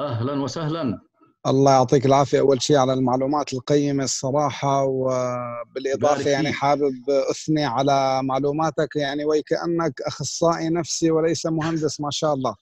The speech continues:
Speaker 1: <laughs> الله يبارك فيك.
Speaker 2: يعني أنا
Speaker 1: جميل.
Speaker 2: أخصائي أيضا تربية خاصة،
Speaker 1: جميل.
Speaker 2: ويعني متبحر شوي في علم النفس.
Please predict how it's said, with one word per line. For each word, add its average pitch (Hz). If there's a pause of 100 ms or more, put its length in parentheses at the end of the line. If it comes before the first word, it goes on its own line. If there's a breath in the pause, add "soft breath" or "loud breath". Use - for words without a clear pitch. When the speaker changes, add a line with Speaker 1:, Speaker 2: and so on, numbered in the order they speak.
(180)
Speaker 1:
<laughs> -
الله 139
يبارك 127
فيك. 120
Speaker 2:
يعني 143 (120)
أنا 156
Speaker 1:
جميل. 185
Speaker 2:
أخصائي 160
أيضا 156
تربية 156
خاصة، 160 (440)
Speaker 1:
جميل. 135
Speaker 2:
ويعني - (400)
متبحر 160
شوي 170
في 160
علم 170
النفس. 175